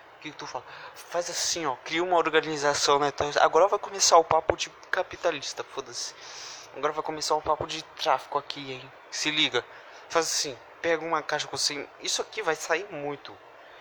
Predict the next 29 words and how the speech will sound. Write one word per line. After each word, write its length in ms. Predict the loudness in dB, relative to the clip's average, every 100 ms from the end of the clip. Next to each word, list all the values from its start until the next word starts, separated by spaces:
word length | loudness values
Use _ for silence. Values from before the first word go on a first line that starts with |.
| -14
Se 160 | -8 -8
tu 120 | -8
estuda 320 | -8 -4 -2
numa 120 | 0 -2
escola 300 | 2 2 2
pública, 360 | -2 -2 0
melhor 380 | 2 2 4 6
ainda. 320 | 4 0 -10 -14 -6
Ouve 200 | -4 -2
isso 140 | -4 -6
aqui. 220 | -8 -14 -16 -20 -20 -20 -20 -20 -20 -20 -20 -20 -8
Tu 100 | -6
pega 540 | -2 2 4 2 -4 -4 -18 -12
uma 220 | -4 -4
caixa 320 | 0 0 -2 -8
com 160 | -8
cem. 340 | -4 -2 -4 -6 -18 -20 -20 -20 -20 -20 -14
Compra 300 | 2 2 2
uma 160 | 2 2
caixa 260 | 2 -6 -8
com 160 | -10
cem. 260 | -8 -10 -10 -16 -18 -8
Se 120 | -4
tiver 440 | -4 -2 -2 -2 -6 -20 -8 -4
a-, 320 | -4 -4 -8
aquele 240 | -6 -8
potinho 440 | -2 -2 -2 -4 -6
com 60 |
cinquenta, 560 | -10 -12 -6 -6 -6